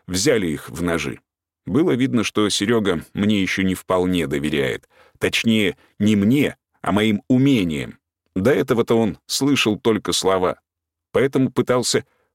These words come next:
подстраховать, но, увидев, как я вогнал тесак своему под подбородок, успокоился. А вот теперь цигель-цигель, правда, пока без ай-лю-лю. Счет пошел на минуты. Диверсанту, чтобы заминировать опору,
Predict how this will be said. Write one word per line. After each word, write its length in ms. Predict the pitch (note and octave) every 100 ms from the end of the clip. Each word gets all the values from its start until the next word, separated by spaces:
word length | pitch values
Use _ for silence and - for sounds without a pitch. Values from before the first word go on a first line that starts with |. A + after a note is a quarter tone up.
| -
подстраховать, 920 | B2 - D3 B2 D#3 C3+ A#1+ - -
но, 440 | - B2 B2+ A2 -
увидев, 460 | G#2+ A2 D3 G2 -
как 240 | G2+ -
я 180 | F#2+ G#2
вогнал 460 | G#2+ G2+ A#2 F2+ -
тесак 560 | G#2 F#2 A#2 A#2 - -
своему 460 | - F#2+ G#2 A2 G#2
под 220 | F2+ -
подбородок, 600 | G2 F#2+ D3+ C3+ F2+ - - - _ -
успокоился. 880 | C#3+ - F#2 - D#2 A#1+ - - - _ _ _ -
А 140 | F2+
вот 200 | C#3+ D3+ -
теперь 440 | C#3+ D#3 F#3 B2 _ _ _ _
цигель-цигель, 920 | - G3+ D3 D3 B2 - F#3+ B2 D#2 - _ _
правда, 320 | A2 G#2+ A#2+
пока 280 | B2+ - G#2+
без 280 | F#2 G#2+ - -
ай-лю-лю. 600 | G#2 G2 A2+ A#2+ D2+ - _ _ _ -
Счет 360 | - C#3+ B2+
пошел 420 | - F#2+ - G#2 F2+
на 80 |
минуты. 440 | F#2 G2 F2 C#2 - _ - - -
Диверсанту, 640 | F#2+ G#2+ G#3 - D3 G#2+
чтобы 300 | - - F#2+
заминировать 640 | F#2 G#2+ A#2+ C3 G#2+ F#2 G2+
опору, 420 | F#2 F3 C3 D#2+